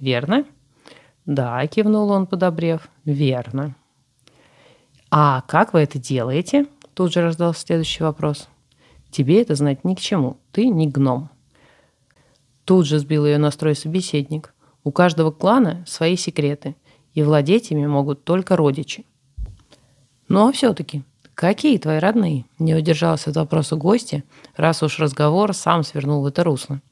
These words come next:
«Ты часто с ними видишься, большая у тебя семья, и почему ты живешь совсем один? И в лесу, а не в горах, если гномы любят камень».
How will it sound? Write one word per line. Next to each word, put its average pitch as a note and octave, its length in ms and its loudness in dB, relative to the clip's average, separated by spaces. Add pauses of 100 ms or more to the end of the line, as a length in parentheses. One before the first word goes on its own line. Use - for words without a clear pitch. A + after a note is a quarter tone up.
(360)
«Ты - 80 -4
часто B3 300 0
с - 100 -10
ними D3+ 220 2
видишься, D#3+ 640 -2 (140)
большая D3 380 0
у A3+ 40 0
тебя D#3 140 0
семья, C#3+ 560 -2 (400)
и C#3 60 -4
почему F#3 260 0
ты G3+ 120 0
живешь C#3+ 300 -2
совсем C#3+ 360 -4
один? C3 400 -2 (480)
И D#3 100 2
в C#3+ 60 2
лесу, C#3+ 460 -2
а G#3 60 2
не G3+ 120 4
в E3+ 60 -6
горах, E3+ 400 2
если D#3+ 260 -2
гномы D3 320 0
любят C#3+ 240 -2
камень». C#3+ 400 -2